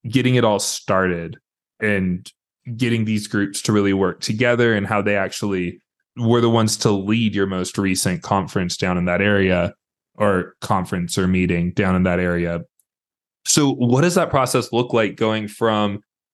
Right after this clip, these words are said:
introducing them to what it's changed into today?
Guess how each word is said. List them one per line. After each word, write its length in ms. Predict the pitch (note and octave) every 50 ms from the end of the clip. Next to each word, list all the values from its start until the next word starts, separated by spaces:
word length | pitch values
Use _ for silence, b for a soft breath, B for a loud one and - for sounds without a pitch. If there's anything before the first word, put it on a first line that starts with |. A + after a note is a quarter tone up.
| _ -
introducing 800 | C3 C#3 D#3+ D3 D#3 D3 C3 A#2 A#2+ B2 B2+ - - C3 A#2+ G#2+
them 360 | A2 G#2+ G2+ G2+ G2 F#2+ F2 _ -
to 520 | - - A2+ G#2+ G#2 G2+ G2+ G2 G2+ G2+ _ _ _ -
what 160 | - A2+ A#2 A#2
it's 160 | G#2 - -
changed 560 | - - - A2 G#2 G2+ G2 F#2+ G2 - -
into 400 | F#2 F2+ F2+ F2+ - G2+ F#2 E2
today? 480 | - F#2 E2 F2+ F#2 F2+ - - -